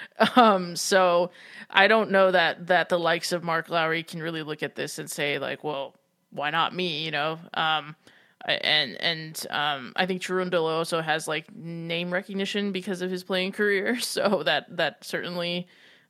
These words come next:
um, doesn't hurt. Um, but yeah, I, I, this seems more like a, a one-off or, or something that you really can't, like, take too much from and apply to, to the likes of Mark Lowry and other very talented managers who,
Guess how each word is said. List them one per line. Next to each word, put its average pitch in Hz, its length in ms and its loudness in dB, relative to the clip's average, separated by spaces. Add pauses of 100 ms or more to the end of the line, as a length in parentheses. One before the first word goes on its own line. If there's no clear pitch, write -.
um, 135 520 -2 (380)
doesn't 185 340 0
hurt. 180 420 0 (520)
Um, 151 640 0 (340)
but 170 240 2
yeah, 165 680 4
I, 190 80 6
I, - 20 6
this 202 200 2
seems 226 300 0
more 208 140 2
like 180 160 2
a, 165 260 2
a 175 80 2
one-off 151 460 0
or, 151 120 -4
or 156 200 0
something 160 320 -6
that 143 260 -2
you 165 200 -12
really 160 200 -6
can't, 160 300 -4
like, 131 340 -4 (1700)
take 208 320 0
too 208 240 -2
much 170 380 -2
from 156 280 -6
and 139 80 -8
apply 143 400 -4
to, 131 400 -8
to - 160 -16
the 139 120 -8
likes 135 320 -8
of 151 60 -16
Mark 135 240 -12
Lowry 131 240 -4
and 135 80 -8
other 147 180 -6
very 156 200 -8
talented 156 460 -8
managers 143 520 -6
who, 151 320 -10